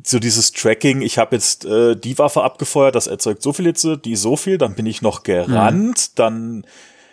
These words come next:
Speaker 1: äh, hab ich hier
Speaker 2: <laughs>
Speaker 1: noch einen Reaktor, dann ist mir hier aber ein Wärmetauscher ausgefallen und am Ende,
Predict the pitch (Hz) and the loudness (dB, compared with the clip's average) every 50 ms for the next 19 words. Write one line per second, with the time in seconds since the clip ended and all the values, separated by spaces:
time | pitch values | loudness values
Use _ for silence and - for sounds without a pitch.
0 | _ _ _ - 110 110 110 107 107 107 104 - 185 180 135 131 143 - - - | _ _ _ 0 2 4 6 6 6 4 4 4 2 2 2 2 2 0 2 4
1 | 139 139 135 131 131 120 123 - 120 117 117 110 101 104 101 101 - - - _ | 2 4 4 4 2 0 -2 -10 -10 -8 -8 -4 0 2 2 2 0 -2 -6 _
2 | - 175 175 185 185 190 190 185 160 135 123 - - - 139 135 117 117 135 117 | -2 2 4 4 6 6 4 4 2 0 -2 -2 -4 -6 -6 -6 0 2 2 4
3 | 117 107 101 87 95 92 117 170 214 - - - 190 190 185 - 190 185 156 175 | 4 2 2 2 2 2 2 2 -2 -4 0 0 0 0 2 0 0 0 0 0
4 | 180 190 - - - - 190 - - - - - - 170 170 190 196 196 196 196 | 0 0 0 -2 -2 -2 -4 -4 -4 -8 -4 0 2 4 4 4 4 2 2 4
5 | 196 190 190 180 127 156 156 156 156 - - 143 131 127 - 127 139 143 151 147 | 2 2 2 0 -2 -2 -2 -2 -6 -4 0 0 0 0 0 -4 -4 -4 0 2
6 | 151 147 147 143 - | 4 4 4 4 2